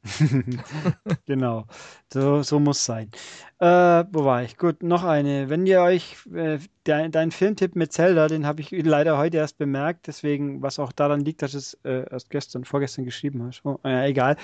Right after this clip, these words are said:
Ähm, kann ich nicht beurteilen. Klingt wie kranker Scheiß. Du hast recht.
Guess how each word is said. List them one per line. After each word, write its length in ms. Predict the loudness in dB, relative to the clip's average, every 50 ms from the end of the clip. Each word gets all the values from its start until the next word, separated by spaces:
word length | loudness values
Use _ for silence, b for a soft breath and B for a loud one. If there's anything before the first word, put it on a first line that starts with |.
| B B B B B B B 2
Ähm, 380 | 4 6 6 6 4 2 0 -4 _ _ _ _ _ _ _ _
kann 180 | -4 -2 0 2
ich 100 | 2 2
nicht 220 | 2 0 -4 _
beurteilen. 400 | -4 -4 -4 -2 -2 -4 -4 -4
Klingt 240 | -6 -6 -6 -6 -6 _ _ _
wie 180 | -6 -4 -4 -4
kranker 360 | -2 -2 -4 -2 -2 -4 -6
Scheiß. 380 | -4 -4 -6 -6 -6 -8 -12 -14
Du 100 | -16 -16
hast 160 | -16 -16 -18
recht. 380 | -20 -20 -20 -20 -20 _ _